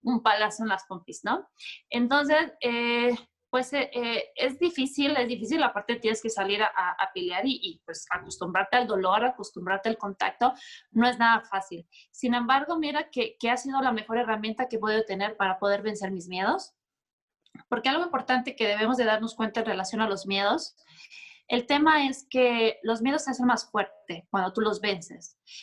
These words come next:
pero simplemente cuando rehusas a ellos te queda en el inconsciente la idea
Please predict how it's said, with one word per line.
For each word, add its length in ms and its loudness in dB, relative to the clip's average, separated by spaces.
pero 160 2
simplemente 460 2
cuando 180 2
rehusas 540 0
a 100 4
ellos 320 0
te 140 -10
queda 440 4
en 160 -6
el 120 -2
inconsciente 680 0
la 120 4
idea 400 4